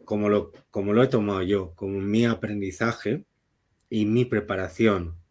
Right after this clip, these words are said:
para, para desarrollar, eh, la gran cualidad humana que surge del dolor, que se llama la compasión.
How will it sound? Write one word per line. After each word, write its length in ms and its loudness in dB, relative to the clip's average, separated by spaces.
para, 520 -4
para 280 -2
desarrollar, 800 2
eh, 300 -4
la 220 0
gran 320 2
cualidad 460 2
humana 560 0
que 140 -2
surge 560 0
del 200 0
dolor, 460 -2
que 100 -20
se 160 -8
llama 240 -2
la 160 -2
compasión. 840 -6